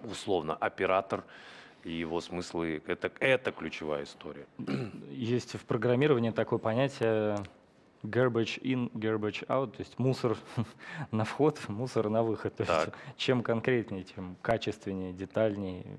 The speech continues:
Speaker 2: запрос, тем, конечно, лучше результат. Потому что
Speaker 1: Мгм.
Speaker 2: если какую-то там общими словами что-то непонятное написать, то же самое, в общем-то,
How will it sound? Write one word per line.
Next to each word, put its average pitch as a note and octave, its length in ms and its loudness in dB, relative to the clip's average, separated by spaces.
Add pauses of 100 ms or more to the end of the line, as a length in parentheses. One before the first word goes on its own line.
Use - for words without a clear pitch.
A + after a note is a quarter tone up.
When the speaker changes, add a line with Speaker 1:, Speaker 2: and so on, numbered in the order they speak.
(260)
Speaker 2:
запрос, G#2 480 0
тем, G#2+ 200 -4
конечно, F#2 420 -10 (500)
лучше G#2 280 -4
результат. F#2 440 -8 (160)
Потому - 160 -8
что G#2+ 160 -4
Speaker 1:
Мгм. G2 60 0
Speaker 2:
если G#2+ 200 -2
какую-то G2+ 460 -2
там F#2+ 180 -10 (840)
общими G#2+ 340 -2
словами G#2+ 440 2
что-то F#2+ 440 -6
непонятное G2+ 520 -2
написать, B2+ 400 -2 (160)
то A2 100 0
же G#2 100 -4
самое, A#2+ 360 2
в G#2 60 0
общем-то, - 340 -8